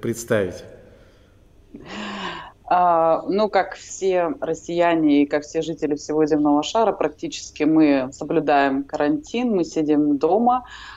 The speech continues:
Speaker 2: А, что для меня это означает? Эм, это огромный период счастья для меня, потому что я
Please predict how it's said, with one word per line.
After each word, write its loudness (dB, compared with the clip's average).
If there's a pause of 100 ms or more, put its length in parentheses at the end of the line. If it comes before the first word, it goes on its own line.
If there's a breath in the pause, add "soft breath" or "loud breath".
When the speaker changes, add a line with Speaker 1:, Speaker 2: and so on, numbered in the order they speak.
(180 loud breath)
Speaker 2:
А, 2
что 0
для 0
меня 4
это 2
означает? 0 (200)
Эм, -2 (140)
это 2
огромный 0
период -6
счастья -2
для 0
меня, 0
потому -2
что -6
я 0